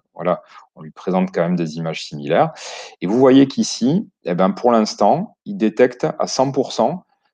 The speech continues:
que ça fait partie, euh, cette image-là, donc, euh, les images qui sont en train de, de traverser le, l'algorithme, eh bien, il les classe comme étant fond. Voilà, moi, ça me,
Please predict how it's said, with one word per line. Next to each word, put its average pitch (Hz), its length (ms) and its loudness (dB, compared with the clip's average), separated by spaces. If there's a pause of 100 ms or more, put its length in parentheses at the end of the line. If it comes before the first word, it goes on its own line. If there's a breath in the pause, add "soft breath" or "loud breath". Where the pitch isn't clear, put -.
(180)
que 123 400 2
ça - 160 -8
fait 107 140 -10
partie, - 580 -4 (160)
euh, 90 380 -6
cette - 280 -4
image-là, 107 720 2 (420)
donc, - 420 -20
euh, 78 140 -8
les 80 240 -10
images 92 280 -4
qui - 140 -18
sont - 180 -12
en 82 140 -8
train 90 200 -6
de, 73 380 -8 (600 loud breath)
de - 40 -18
traverser 95 580 -2
le, 82 180 -4
l'algorithme, 87 760 -2 (420 soft breath)
eh 95 60 -6
bien, 107 320 0
il 101 160 2
les 92 120 2
classe 123 380 2
comme 101 240 -6
étant 117 340 0
fond. - 380 -6 (260)
Voilà, 76 200 -12
moi, 90 160 -18
ça - 180 -14
me, 80 320 -8